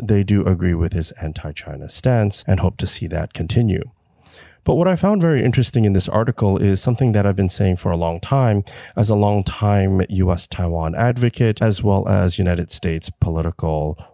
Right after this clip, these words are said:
watcher. And it's a sub-subtitled, which says, "Trump isn't a catalyst, Congress is."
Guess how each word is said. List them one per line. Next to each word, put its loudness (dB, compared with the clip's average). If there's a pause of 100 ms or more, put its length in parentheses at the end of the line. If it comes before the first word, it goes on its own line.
(100)
watcher. 0 (720)
And 2
it's 0
a 0
sub-subtitled, 0 (360)
which 0
says, 0 (220)
"Trump -2
isn't 0
a 2
catalyst, 0 (140)
Congress -4
is." 0